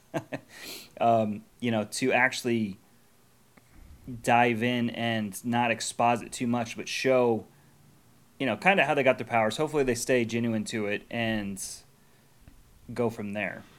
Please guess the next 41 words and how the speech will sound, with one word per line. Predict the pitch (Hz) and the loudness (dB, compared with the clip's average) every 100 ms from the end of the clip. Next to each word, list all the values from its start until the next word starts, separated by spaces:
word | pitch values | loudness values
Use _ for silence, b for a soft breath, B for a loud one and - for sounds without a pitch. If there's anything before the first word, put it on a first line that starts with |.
| - | -10
You | 113 | -4
know, | 107 | -2
maybe | 104 113 117 | 0 0 0
show | 110 123 110 | 0 0 0
Doctor | 98 113 117 98 | 2 2 0 -2
Doom | 117 | -2
as | 113 98 | -2 -4
a | |
kid, | - 113 107 | -2 -2 -2
you | 104 107 | -4 -4
know, | 101 98 | -4 -8
the | 101 | -8
reason | 95 110 107 98 | -6 -6 -6 -6
he | 107 101 | -8 -8
did | 95 110 | -6 -6
this, | 110 104 | -6 -6
this, | 104 92 | -8 -8
this, | - 113 101 | -4 -4 -2
and | 110 | -2
this. | 113 104 | -2 -4
You, | 104 110 113 107 | -4 -2 -2 -4
you | 110 | -4
know, | 110 | -4
we | 107 | -2
don't | 117 113 | -4 -4
need | 120 110 | -4 -2
the | 101 | -2
narration | 104 98 98 104 98 101 | -4 -2 -2 -4 -8 -8
or | 95 | -6
reading. | 98 110 104 101 b b b | -4 -4 -4 -6 b b b
And, | 117 123 - | -2 -2 -2
you | 127 | -2
know, | 120 | 0
like | 120 | -2
you | 139 | -4
said, | 120 113 | -4 -4
the | |
Marvel | 104 120 123 110 | 0 2 2 0
recap | 123 123 117 110 104 | 0 -2 0 0 0
of, | 104 101 | -4 -2
like, | 101 95 | -2 -2